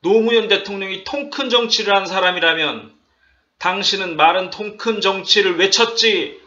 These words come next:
실천에 있어서는 이득을 따지는 정치꾼이었수다. 그게 당신이 노무현 대통령처럼 대통령이 될 수 없는 이유이고 그게 지금 당신이 직면한 현실이오다.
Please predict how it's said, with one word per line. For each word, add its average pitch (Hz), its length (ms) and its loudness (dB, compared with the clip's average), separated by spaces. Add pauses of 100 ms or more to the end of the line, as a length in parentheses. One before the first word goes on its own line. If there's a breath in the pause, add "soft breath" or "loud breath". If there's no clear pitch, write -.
(440 soft breath)
실천에 277 760 0
있어서는 226 640 0
이득을 214 600 -2
따지는 170 720 -4
정치꾼이었수다. 151 1400 -8 (840)
그게 185 400 0
당신이 180 680 -4
노무현 175 600 -2
대통령처럼 151 1000 -8
대통령이 165 680 -6
될 160 180 -4
수 185 200 -6
없는 170 300 -8
이유이고 202 840 0 (580)
그게 196 300 2
지금 190 400 -2
당신이 277 800 2
직면한 202 680 0
현실이오다. 156 1040 -4